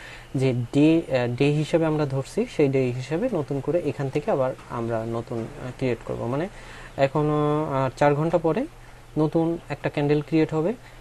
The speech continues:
তাহলে চার ঘন্টা পরে আমাদের নতুন করে আবার একটা support resistance create করতে হবে।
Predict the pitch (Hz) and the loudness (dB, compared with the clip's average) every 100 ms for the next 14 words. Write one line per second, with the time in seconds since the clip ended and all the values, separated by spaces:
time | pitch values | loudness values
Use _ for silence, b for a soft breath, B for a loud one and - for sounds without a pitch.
0 | B 123 127 151 147 170 180 180 175 156 | B -4 2 4 4 4 2 4 4 4
1 | 151 151 165 160 131 131 175 180 - 151 | 2 4 4 4 2 4 4 4 2 2
2 | 131 123 123 170 160 - 120 131 131 123 | 4 2 0 -4 -6 -4 -2 -2 -2 -4
3 | 120 147 - 202 220 - - 143 123 - | 0 -2 -2 -4 -4 -6 -8 0 0 0
4 | - - 110 107 123 | -6 -4 -4 -4 -6